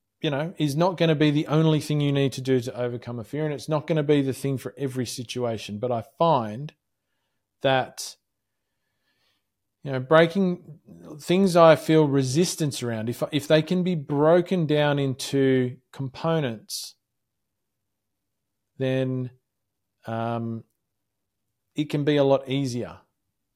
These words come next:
to work through. I used to do a lot of public speaking pre-business. I used to speak in front of large groups of people.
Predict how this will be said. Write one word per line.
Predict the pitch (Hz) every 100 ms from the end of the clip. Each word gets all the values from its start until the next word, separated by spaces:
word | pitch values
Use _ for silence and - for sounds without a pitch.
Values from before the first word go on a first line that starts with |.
| _
to | - 127
work | 120 107
through. | 127 120
I |
used | 175 170
to | 160
do | 160
a |
lot | 151 143
of | 120
public | 139 131
speaking | - - 151 123 98 101 -
pre-business. | 175 196 123 117 110 92 - - - _ _ _ _
I | 135
used | 131
to | 135
speak | 151 135
in | 117
front | 127
of | 113
large | 113 117 131 -
groups | 107 -
of | 101 -
people. | 160 170 -